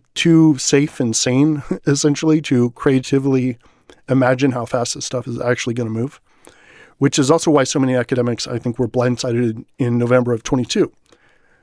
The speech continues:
Uh, but still, I think the paper set up the questions pretty well, and it's still interesting to see that,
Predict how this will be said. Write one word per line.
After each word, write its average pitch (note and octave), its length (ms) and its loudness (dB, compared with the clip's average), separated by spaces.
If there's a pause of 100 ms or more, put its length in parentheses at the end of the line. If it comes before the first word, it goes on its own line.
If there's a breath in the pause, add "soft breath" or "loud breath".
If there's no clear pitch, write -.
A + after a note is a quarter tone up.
(140)
Uh, A#2 300 -2
but E3 180 0
still, D3 200 2
I B2 120 2
think E3 220 2
the D3 80 2
paper D3 300 2
set B2 180 -2
up B2 100 2
the - 80 -14
questions C3 380 -2
pretty B2 180 -4
well, A#2+ 280 -2
and A#2 100 -6
it's - 100 -12
still D3 200 4
interesting A#2+ 500 -6
to - 120 -20
see - 200 -6
that, A2+ 220 -8